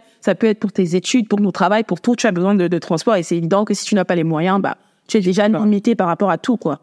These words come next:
Speaker 2: Ouais,
Speaker 1: Donc, euh,
Speaker 2: c'est ça.
Speaker 1: c'est, euh... Non, franchement, c'est que, c'est, ça me touche beaucoup cet épisode parce que je ne pensais pas qu'on allait aller dans des choses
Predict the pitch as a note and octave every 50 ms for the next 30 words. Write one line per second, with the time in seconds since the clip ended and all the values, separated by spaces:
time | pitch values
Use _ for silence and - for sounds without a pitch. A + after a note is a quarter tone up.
0 | _ - G#3 G3+ F3 E3 - - F#3 D#3 D3 C#3+ G3 F3+ - F#3+ E3 D3+ D3 C#3+
1 | C3+ C3+ C#3 - - _ _ _ _ _ _ _ - B3+ D#4 - D4+ C#4 - C#4+
2 | F4 G4+ - - B3+ - - E4 F4 C4 G#3+ - C4 G#3+ - - C4 B3+ C#4 C#4
3 | A#3 - - G4 A#4+ - A3+ G#3+ A3+ A#3+ A#3+ - - F4 F4 F4 D4+ G#3+ A#3 G#3+
4 | - G#3+ F#3+ A3 B3 C#4 - G#3+ G#3 - - B3+ A3 G#3+ G#3+ G3+ G3+ - A3+ G#3+
5 | G#3 C#4 B3 - D#4 E4+ - C#4+ B3 G#3+ G3 A3 A#3 A#3 G3+ G3 G#3 A#3 G#3 G#3
6 | G3+ F#3+ F3+ E3+ - A3 G#3 G3